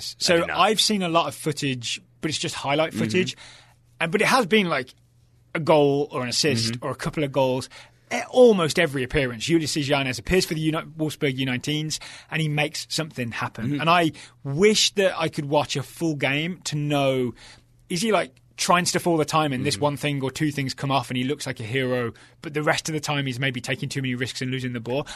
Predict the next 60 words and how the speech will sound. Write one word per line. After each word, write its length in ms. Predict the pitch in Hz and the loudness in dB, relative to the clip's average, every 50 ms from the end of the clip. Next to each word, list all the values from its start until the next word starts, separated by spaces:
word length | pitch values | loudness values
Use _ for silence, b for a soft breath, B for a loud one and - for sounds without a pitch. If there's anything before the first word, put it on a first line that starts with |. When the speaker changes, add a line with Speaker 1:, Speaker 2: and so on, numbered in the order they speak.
| B B | B B
Speaker 1:
I'd 80 | 170 170 | 0 2
like 140 | 208 214 - | 2 2 2
to 80 | 196 | 4
know 120 | 190 202 190 | 6 6 6
what 160 | 180 156 - | 6 4 2
his 100 | 151 139 | 2 -2
sort 160 | - 180 139 143 | -2 -2 -4 -6
of 60 | 123 127 | -4 -2
ratio 280 | 135 143 131 - 143 | 0 0 0 0 -2
of 80 | 123 - | -2 -2
success 380 | - - - - 110 107 - - | -4 -8 -8 -8 -8 -8 -8 -8
is. 80 | - - | -4 -2
Speaker 2:
So 60 | 151 | 0
here's, 260 | 165 202 208 196 - | 4 4 4 2 2
can 160 | - 160 147 | -2 -4 -2
I 20 | 135 | 0
tell 140 | 117 147 139 | 0 0 0
you 40 | 123 | 2
my 80 | 113 107 | 2 2
half-baked 400 | 123 117 - - 131 113 - - | 2 0 0 0 -2 -4 -2 -2
theory 300 | - 127 120 123 131 135 | -2 0 0 0 -2 -2
that 100 | 143 147 | 2 4
Speaker 1:
Yeah. 140 | 190 190 | 4 4
Speaker 2:
sort 200 | 139 - 131 120 | 4 4 2 2
of 80 | 120 113 | 0 0
explains 380 | 123 117 - 147 143 143 151 139 | -2 -4 -4 -4 -4 -4 -4 -2
that? 260 | 156 160 160 165 - B B B B - | 0 0 0 -2 -6 B B B B -4
I 60 | 131 | -2
think 160 | 143 156 160 | 0 2 2
I 60 | 156 139 | 2 2
started 260 | - - 185 180 170 | 2 2 2 2 2
to 60 | 160 | 0
explain 240 | 151 127 - 143 135 135 | -4 -2 -2 -2 -2 -2
this, 260 | 120 - - - - - | -4 -6 -8 -12 -14 -8
this 200 | 107 113 110 - | -8 -8 -8 -6
to 100 | - 113 | -4 -2
you 320 | 107 107 104 104 101 101 | 0 0 0 0 0 -2
via 220 | 87 92 104 101 90 | -4 -4 -4 -4 -4
text 320 | - 104 95 87 - - - | -4 -4 -6 -6 -8 -8 -4
earlier, 400 | 95 104 98 92 85 78 78 B B B B _ | -4 -2 -2 -2 -4 -6 -8 B B B B _
but 100 | - 120 | -6 -6
it's 80 | 120 117 | -4 -4
the 80 | 143 135 | -4 -4
thing 160 | 170 190 220 | -4 -2 -2
I 60 | 214 | -2
found 260 | - - 165 135 113 | -2 -2 -2 -2 0
watching 460 | 107 113 123 123 - - 139 120 113 | 2 4 4 4 2 0 -4 -4 -4
a 60 | - 104 | -4 0
lot 200 | 107 107 107 110 | 0 2 2 2
of 80 | 101 | 0
our 120 | 101 101 98 | -2 -2 0
national 340 | 95 95 95 - - 101 | -2 -2 -2 -4 -8 -10
teams, 220 | 92 - 104 92 95 | -8 -8 -8 -8 -8
especially 320 | 87 - 120 110 - 107 | -8 -8 -8 -8 -8 -8
the 80 | 98 101 | -8 -8
youth 280 | 98 95 104 110 98 | -6 -6 -6 -8 -6
national 360 | - 98 92 92 - - 87 - | -6 -6 -6 -6 -6 -10 -12 -12
teams 240 | - 90 82 78 | -12 -12 -12 -14
playing, 400 | - - 101 92 82 80 73 76 B B B B B B B B | -12 -8 -6 -6 -6 -6 -10 -12 B B B B B B B B
that 220 | - 127 120 110 | 0 0 0 0